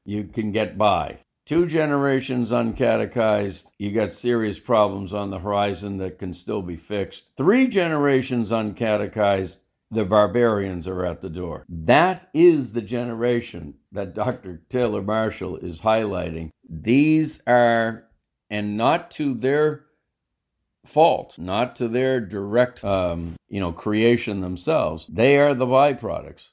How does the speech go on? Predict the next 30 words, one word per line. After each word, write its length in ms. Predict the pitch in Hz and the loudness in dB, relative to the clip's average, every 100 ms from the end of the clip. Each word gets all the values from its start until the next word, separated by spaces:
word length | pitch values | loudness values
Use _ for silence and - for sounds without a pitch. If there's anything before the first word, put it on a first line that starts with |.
| - | -2
of 280 | 104 98 90 | 0 0 -4
the 80 | 113 | -8
carnage 680 | - 135 135 107 - - - _ - | -2 0 0 -4 -10 -18 -20 _ -2
of 300 | 110 107 95 | 0 0 -2
the 80 | 113 | -6
sixties 840 | - 147 139 - 120 101 92 - _ | -4 -4 -4 -6 -4 -4 -8 -14 _
revolution 1040 | 92 98 113 107 123 127 139 - 76 71 - _ _ - | -6 0 2 6 6 6 4 -2 -12 -14 -18 _ _ -6
by 220 | 85 101 | 0 0
the 140 | 104 | 0
baby 320 | 98 107 95 | 0 0 -2
boomers. 480 | 80 80 71 69 - _ | -6 -8 -10 -14 -18 _
That 320 | 90 123 170 | 2 4 4
was 200 | 160 139 | 2 -4
the 100 | 147 | -6
generation 720 | 127 135 131 120 110 110 117 | -4 -2 -2 -4 -4 -6 -6
that 180 | 110 104 | -6 -6
started 640 | - - 139 135 110 85 80 - | -8 0 2 2 0 -6 -14 -12
the 100 | 92 | -8
downward 500 | 82 95 87 80 80 | -4 -2 -4 -8 -10
spiral, 600 | - 98 82 78 82 - | -4 -2 0 -2 -6 -10
and 200 | - 104 | -6 -2
then 100 | 107 | -2
it 120 | 107 90 | -2 0
just 300 | 127 120 - | 2 2 2
escalated 720 | 120 - 110 98 90 82 80 | 2 0 -4 -4 -4 -6 -8
from 200 | 92 90 | -8 -4
there. 340 | 98 87 67 _ _ | -4 -4 -6 _ _
And 200 | 98 98 | -6 -2
so 240 | 117 113 | 0 2
he 380 | 107 113 110 - | 2 -2 -4 -8